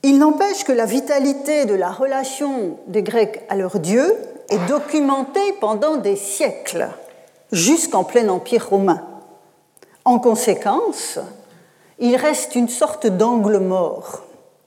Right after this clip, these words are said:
voire un impensé, dans ce que l'on peut restituer des représentations grecques du monde et de l'action des hommes en son sein.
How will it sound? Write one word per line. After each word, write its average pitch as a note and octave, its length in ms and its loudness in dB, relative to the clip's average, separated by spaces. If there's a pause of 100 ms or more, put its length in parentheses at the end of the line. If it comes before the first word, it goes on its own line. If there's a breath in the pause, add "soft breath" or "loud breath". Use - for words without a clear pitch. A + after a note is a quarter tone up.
(540 soft breath)
voire C4 560 0
un A3 240 4
impensé, A3 840 0 (680 soft breath)
dans C#4+ 220 2
ce E4 140 2
que C4 140 2
l'on A#3+ 160 2
peut B3 180 2
restituer C4 1000 0
des A3 180 2
représentations G#3+ 880 0
grecques F3 320 -2
du F3 100 -2
monde F3+ 560 0 (180)
et D4+ 140 4
de A#3+ 100 4
l'action A3+ 460 0
des F#3 260 0
hommes A#3+ 140 0
en G#3 100 0
son F#3+ 280 -2
sein. - 360 -2